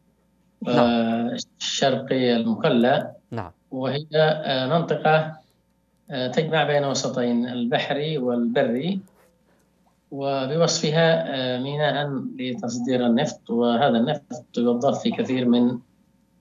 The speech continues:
Speaker 2: ال-، مواجهة أعباء الحكومة.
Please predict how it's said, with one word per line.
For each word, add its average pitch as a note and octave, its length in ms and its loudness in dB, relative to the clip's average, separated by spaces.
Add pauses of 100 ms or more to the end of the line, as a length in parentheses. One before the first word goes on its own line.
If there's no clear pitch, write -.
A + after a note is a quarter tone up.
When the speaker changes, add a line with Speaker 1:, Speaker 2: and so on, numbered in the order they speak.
(160)
Speaker 2:
ال-، A2+ 840 2
مواجهة C3 580 4
أعباء B2+ 280 2
الحكومة. B2+ 680 -2